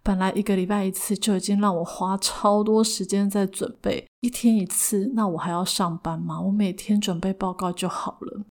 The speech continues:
而且这种不舒服的状况，就像是那种我准备得不充分、讲得不好、被人用质疑的眼神看，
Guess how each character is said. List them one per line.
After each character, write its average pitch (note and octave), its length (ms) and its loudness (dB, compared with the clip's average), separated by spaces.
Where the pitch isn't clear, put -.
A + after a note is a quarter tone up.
而 B3+ 80 4
且 B3+ 140 4
这 B3+ 120 2
种 G3 160 4
不 G#3+ 140 -2
舒 A#3+ 240 4
服 F#3 220 -2
的 F3+ 240 2
状 G3 260 0
况， F#3 260 2
就 G3 120 0
像 G3+ 200 4
是 G3 220 0
那 G3 140 2
种 - 260 -4
我 F#3+ 80 -2
准 F#3 180 -4
备 G#3 80 2
得 G#3 60 4
不 G#3+ 100 0
充 G#3+ 280 2
分、 G#3+ 240 2
讲 F#3 180 0
得 G3 80 0
不 A3+ 140 0
好、 F3+ 280 -2
被 A#3 140 2
人 G3+ 140 4
用 G#3+ 160 4
质 G#3 180 0
疑 F#3 100 2
的 F#3 80 0
眼 F#3+ 220 -2
神 G3 220 -2
看， G3 280 -2